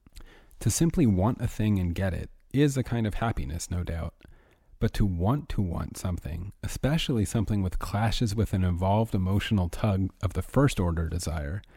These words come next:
and then achieve that thing, is a kind of flourishing. This is most easily felt in forms of resistance, such as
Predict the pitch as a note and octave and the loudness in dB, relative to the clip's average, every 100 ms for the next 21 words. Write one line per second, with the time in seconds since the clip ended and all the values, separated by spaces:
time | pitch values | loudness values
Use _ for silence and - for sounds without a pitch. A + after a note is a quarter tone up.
0 | - _ - A2 A2+ F#2+ - A#2 A#2 B2 | -20 _ 2 6 8 6 2 2 2 0
1 | G#2+ A#2+ A#2+ B2 B2+ - _ - - B2 | 0 0 2 0 -4 -12 _ -20 -6 2
2 | B2+ G#2+ G2+ - F#2 F2+ - B2 A#2 E2+ | 4 4 2 0 -2 -2 -2 0 0 0
3 | - - - - _ _ _ - - _ | -8 -10 -12 -16 _ _ _ -20 -20 _
4 | _ _ _ _ _ - C3+ E3+ C3 C3 | _ _ _ _ _ 0 2 4 4 2
5 | - B2 A#2+ C#3+ C3+ - F#2+ F#2+ G2 - | 4 2 4 4 4 2 0 0 -2 -2
6 | F#2+ F2+ F2 E2 E2+ G2+ - - G2 - | 0 0 -2 -4 -2 0 -2 -6 -10 -14
7 | - - _ _ - - G#2+ A2 F#2 | -20 -20 _ _ -6 -2 0 0 0